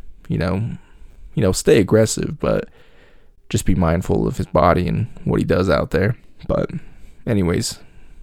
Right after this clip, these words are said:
Memphis, super solid, rolling right now.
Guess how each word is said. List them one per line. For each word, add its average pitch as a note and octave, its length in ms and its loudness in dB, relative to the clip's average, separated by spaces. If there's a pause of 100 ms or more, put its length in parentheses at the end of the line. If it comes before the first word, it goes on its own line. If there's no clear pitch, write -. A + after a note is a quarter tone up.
(180)
Memphis, G2+ 640 0 (360)
super - 280 2
solid, G#2 500 4 (520)
rolling G#2+ 360 4
right G#2 180 2
now. G#2 340 2